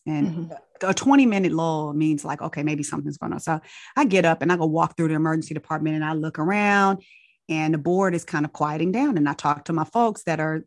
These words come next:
Speaker 1: working the shift, and they're like, "Yeah, we don't have anything for medicine right now."
Speaker 2: Mm.
Speaker 1: And so now it's rolling up on four A M, and I'm like, "You know what? I think I might go to the call room and
Speaker 2: Ooh.
Speaker 1: close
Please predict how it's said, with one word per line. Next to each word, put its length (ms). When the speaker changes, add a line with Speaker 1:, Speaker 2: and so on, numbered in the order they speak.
Speaker 1:
working 340
the 60
shift, 440
and 120
they're 100
like, 260
"Yeah, 100
we 140
don't 120
have 100
anything 280
for 100
medicine 380
right 180
now." 320
Speaker 2:
Mm. 380
Speaker 1:
And 100
so 100
now 260
it's 160
rolling 480
up 180
on 140
four 280
A 220
M, 260
and 100
I'm 80
like, 300
"You 60
know 160
what? 340
I 80
think 240
I 60
might 240
go 140
to 80
the 80
call 260
room 460
and 120
Speaker 2:
Ooh. 40
Speaker 1:
close 580